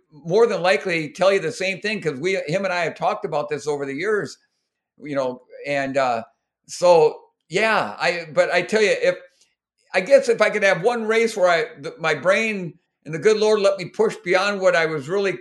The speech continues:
maybe capable physically and mentally to do, you can't figure much of a better race than the Boston <laughs> Marathon to do it at.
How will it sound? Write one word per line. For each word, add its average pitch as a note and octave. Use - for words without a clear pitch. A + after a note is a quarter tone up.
maybe F3+
capable F#3
physically F#3
and D#3+
mentally F3+
to E3
do, G3+
you D3+
can't G3
figure F#3+
much F#3
of E3
a D#3+
better E3+
race F3
than D3+
the C#3+
Boston D#3
<laughs> -
Marathon F#3+
to -
do G3
it F3
at. A#2+